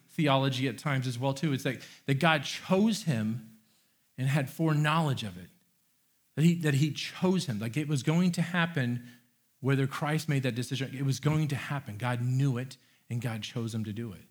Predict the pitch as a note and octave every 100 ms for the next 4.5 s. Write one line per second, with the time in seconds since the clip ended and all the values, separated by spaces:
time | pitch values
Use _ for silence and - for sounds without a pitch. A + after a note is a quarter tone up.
0 | _ _ _ _ _ _ _ _ _ _
1 | _ _ _ _ - A2 A#2+ B2+ B2 A#2
2 | A2 A2 C#3 C#3 - G#2+ F#2+ F#2 - _
3 | _ _ _ _ _ C#3 A#2 A#2+ A2 A2
4 | B2 A2 - -